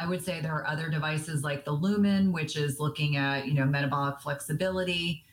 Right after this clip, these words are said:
And I absolutely love the Lumen people, but I've had really bad luck. Like, my Lumens keep dying. It isn't happening to anyone else,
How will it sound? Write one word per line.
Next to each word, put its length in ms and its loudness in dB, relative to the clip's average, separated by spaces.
And 120 0
I 160 0
absolutely 460 -2
love 340 0
the 60 -4
Lumen 340 2
people, 340 0
but 80 -2
I've 140 0
had 240 0
really 440 0
bad 460 -2
luck. 340 -2
Like, 200 -4
my 120 0
Lumens 480 2
keep 300 -6
dying. 500 2
It 120 4
isn't 180 4
happening 440 4
to 60 2
anyone 300 -2
else, 560 -4